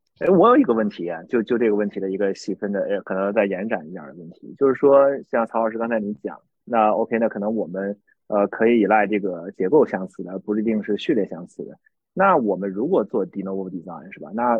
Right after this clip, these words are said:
它很多，包括可能我们曹荣兴老师很多文章等等，或者我们未来的 de novo 的它点，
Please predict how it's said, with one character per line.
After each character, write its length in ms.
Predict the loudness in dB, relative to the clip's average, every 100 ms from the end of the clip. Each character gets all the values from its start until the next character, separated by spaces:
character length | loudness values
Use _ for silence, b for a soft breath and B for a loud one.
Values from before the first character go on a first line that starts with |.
| 0
它 140 | -4
很 180 | -4 -4
多， 220 | -2 -2 4
包 160 | 6
括 160 | 6 4
可 100 | 4
能 320 | 2 4 4
我 80 | 2 0
们 200 | 0 -2
曹 200 | -2 0
荣 120 | 0
兴 160 | 2 0
老 160 | 0
师 160 | -2 -4
很 100 | -6
多 80 | -10
文 100 | -8
章 240 | -2 -2 -2
等 140 | -4
等， 100 | -2
或 100 | 4
者 140 | 4
我 140 | 4 0
们 120 | 0
未 120 | 2
来 180 | 2 -2 _ b
的 80 | -2
de 200 | 2 4
novo 400 | 6 6 6 4
的 80 | 2
它 100 | -2 -2
点， 200 | -8